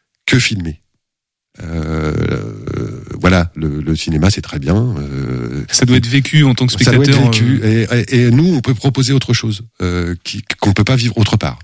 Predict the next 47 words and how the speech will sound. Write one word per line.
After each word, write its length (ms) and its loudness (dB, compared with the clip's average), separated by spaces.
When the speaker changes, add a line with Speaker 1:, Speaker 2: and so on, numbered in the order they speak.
Speaker 1:
Et 180 -10
ça, 300 -4
c'est 100 -2
intéressant. 380 -8
Speaker 2:
Là, 80 4
on 80 4
parlait 220 2
de 80 0
ton 120 -2
spectacle, 440 -2
hein, 80 -2
je, 260 -2
je 140 -8
reprécise. 500 0
On 240 4
revient 220 2
à 80 4
la, 300 2
à 40 0
la 80 4
corde 240 2
à 60 4
linge, 300 4
du 80 -8
monde 220 4
sur 160 -2
la 80 0
corde 160 0
à 80 2
linge. 200 2
Donc, 140 -4
c'est, 140 -6
je 100 -6
rappelle 320 -2
quand 80 0
même 100 4
que 100 -2
c'est 120 -2
le 80 -8
vingt-sept 400 2
avril, 340 4
euh, 220 2
au 100 0
Centre 360 0
culturel 480 2
Jean 320 2
Carmet 480 2